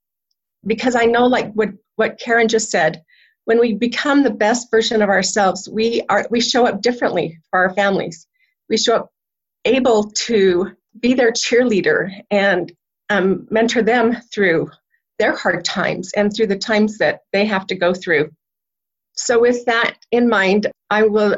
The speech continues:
I'd like to tell you what we'll discuss here today. There, there's three steps that we will go through. And the first one is why we have negative emotions in the first place.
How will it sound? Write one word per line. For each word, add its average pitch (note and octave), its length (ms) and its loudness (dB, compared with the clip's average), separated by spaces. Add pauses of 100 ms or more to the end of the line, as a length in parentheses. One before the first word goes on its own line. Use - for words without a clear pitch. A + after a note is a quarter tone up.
I'd G3+ 100 0
like G#3+ 160 0
to A3+ 100 -6
tell A#3+ 180 -2
you A3 300 2 (440)
what G3+ 300 -2
we'll B3+ 120 2
discuss A#3+ 420 -2
here G#3 140 -4
today. F#3+ 640 -2 (360)
There, G#3+ 340 0
there's G3 320 -2
three C#4 360 0
steps - 560 -2
that - 140 0
we G#3+ 120 0
will G#3+ 120 2
go F#3+ 200 0
through. F#3 440 0 (600)
And A3+ 140 4
the A3+ 100 0
first B3 340 0
one A#3 200 2
is G3+ 440 0
why A3 440 0
we D#4+ 180 4
have G#3+ 280 -2
negative G3+ 420 0
emotions F3+ 640 0 (680)
in G#3 80 2
the F#3+ 80 2
first F3+ 320 -4
place. - 360 -10